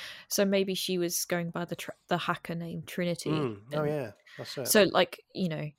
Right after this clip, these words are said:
Speaker 1: I guess in the sense that if you had chosen names, you may as well choose ones with meanings.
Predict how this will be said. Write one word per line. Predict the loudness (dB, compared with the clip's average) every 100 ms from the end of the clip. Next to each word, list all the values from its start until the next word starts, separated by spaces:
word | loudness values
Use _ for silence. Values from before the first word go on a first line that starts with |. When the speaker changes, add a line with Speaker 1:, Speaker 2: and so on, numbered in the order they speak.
| _ _ 0
Speaker 1:
I | 2
guess | 4 2
in | 2 2
the |
sense | 2 0 0 0
that | 0
if | 0
you | 0
had | 0 0
chosen | 0 2 2 2 -2
names, | -4 -6 -4
you | -2
may | -2
as | -2
well | -6
choose | -2 -2 -2 -2
ones | -4 -4 -6
with | -6 -4
meanings. | -4 -4 -4 -2 -2